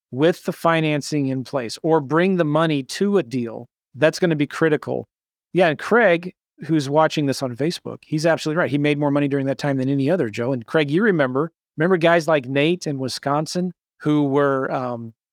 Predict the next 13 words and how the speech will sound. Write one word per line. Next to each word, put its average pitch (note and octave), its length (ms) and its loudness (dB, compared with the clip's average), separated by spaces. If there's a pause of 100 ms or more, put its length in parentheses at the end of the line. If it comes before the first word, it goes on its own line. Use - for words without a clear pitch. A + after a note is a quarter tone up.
that's D3+ 240 0
what D#3+ 140 0
they D#3 140 4
were C#3+ 120 0
doing D#3+ 400 2
at C#3 120 -4
the B2+ 40 -10
time. C#3 280 -6
And D3 60 -2
I C#3 40 -2
remember D3 280 0
reading C#3 520 0
voraciously C3 1040 0